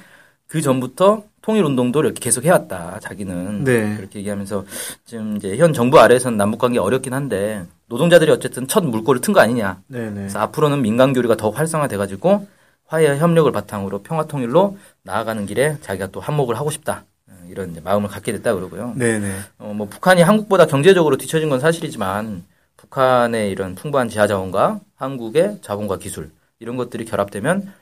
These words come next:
Speaker 1: 시너지 효과가 나올 거고 이게 동북아의 강대국으로 성장할 수 있지 않겠냐.
Speaker 2: 음.
Speaker 1: 음, 자기는 그렇게 보고 있고 빨리 통일이 됐으면 좋겠다.
Speaker 2: 네.
Speaker 1: 이런 얘기를 하셨습니다.
Speaker 2: 네. 저도 이분 마지막 말씀처럼, 어, 빨리 통일돼가지고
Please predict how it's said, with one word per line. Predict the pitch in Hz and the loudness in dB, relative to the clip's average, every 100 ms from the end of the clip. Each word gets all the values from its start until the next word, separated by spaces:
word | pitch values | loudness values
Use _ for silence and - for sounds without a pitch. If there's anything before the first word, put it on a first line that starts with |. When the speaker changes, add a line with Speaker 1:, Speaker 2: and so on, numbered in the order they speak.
| _ _ | _ _
Speaker 1:
시너지 | 202 226 196 | 0 4 6
효과가 | 190 143 | 8 6
나올 | 101 117 | 6 2
거고 | 117 95 90 95 95 | -2 -6 -8 -8 -10
이게 | 85 98 98 98 - _ _ | -10 -6 -4 -4 -10 _ _
동북아의 | 123 139 156 147 143 | -6 -2 8 10 10
강대국으로 | 160 131 170 180 139 127 | 6 4 4 4 0 0
성장할 | 165 165 151 | 0 0 0
수 | - | -6
있지 | - | -8
않겠냐. | 101 104 98 98 - | -8 -6 -4 -4 -4
Speaker 2:
음. | 131 123 120 113 | -2 -2 -2 -4
Speaker 1:
음, | 90 | -6
자기는 | 98 98 98 | -6 -4 -4
그렇게 | 101 101 - | -6 -10 -12
보고 | 92 85 | -12 -12
있고 | - 127 135 | -10 -10 -6
빨리 | 127 123 | -4 -4
통일이 | - 147 | -6 -6
됐으면 | 98 - 101 | -6 -8 -10
좋겠다. | - - - | -16 -20 -8
Speaker 2:
네. | 127 123 | 0 2
Speaker 1:
이런 | 110 101 | 2 0
얘기를 | 90 139 | 0 2
하셨습니다. | 160 151 120 101 - | 2 0 -2 -2 -2
Speaker 2:
네. | 135 123 113 107 107 107 - _ _ - - - - | 2 2 2 -2 -6 -10 -20 _ _ -18 -12 -12 -14
저도 | - 127 120 | -8 -2 0
이분 | 120 127 117 | 0 0 2
마지막 | 110 131 120 | 4 4 2
말씀처럼, | 101 104 120 123 104 104 104 95 _ _ _ _ _ _ _ _ | 2 -2 -6 -6 -6 -6 -8 -12 _ _ _ _ _ _ _ _
어, | 101 98 | -20 -14
빨리 | 127 123 | -8 -4
통일돼가지고 | 165 165 123 110 107 101 101 147 | 2 2 4 -2 -2 -4 0 -2